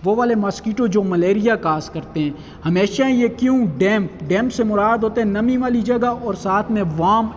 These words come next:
area में present होते हैं, ये क्यों नमी और गर्म जगह पे पाए जाते हैं? हमें किसकी मदद से पता चला? Biogeography की मदद से।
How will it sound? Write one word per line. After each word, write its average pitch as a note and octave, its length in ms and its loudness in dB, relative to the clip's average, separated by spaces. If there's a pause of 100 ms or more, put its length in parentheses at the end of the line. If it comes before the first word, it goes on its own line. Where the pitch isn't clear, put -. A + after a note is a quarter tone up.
area G3 300 0
में F3 200 -4
present D#3 380 -2
होते D3 220 -6
हैं, - 380 -6 (140)
ये G3 140 2
क्यों C#4 320 2
नमी B3 340 2
और A3+ 260 -2
गर्म A3 320 0
जगह A3 240 0
पे G3+ 160 -4
पाए F3 260 0
जाते E3+ 300 -4
हैं? E3+ 60 -4
हमें G3 280 -2
किसकी D4+ 260 -4
मदद A3 260 0
से G#3 120 -4
पता F3+ 240 -2
चला? D#3+ 280 -2
Biogeography D#3+ 840 0
की D#3+ 120 -8
मदद D#3 260 -6
से। D3+ 160 -12